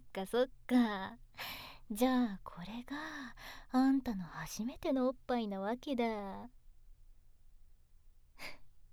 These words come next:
おっぱいでっかとかありがちな感想をどうも。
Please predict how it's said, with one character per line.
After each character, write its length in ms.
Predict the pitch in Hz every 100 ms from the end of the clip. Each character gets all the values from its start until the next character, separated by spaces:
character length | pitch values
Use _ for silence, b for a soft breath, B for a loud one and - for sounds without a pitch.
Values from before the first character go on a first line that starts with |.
| - -
お 140 | 254 233
っ 60 | - -
ぱ 120 | 208
い 120 | 156 170
で 120 | 175
っ 60 | 185 -
か 240 | - 269 294
と 120 | -
か 180 | - - B B B B -
あ 140 | 196
り 120 | 233
が 120 | 247
ち 140 | 247 233
な 120 | 233
感 280 | - 233 226
想 260 | 233 226
を 60 | 220
ど 340 | 262 269 262
う 160 | 226 214
も。 220 | 226 285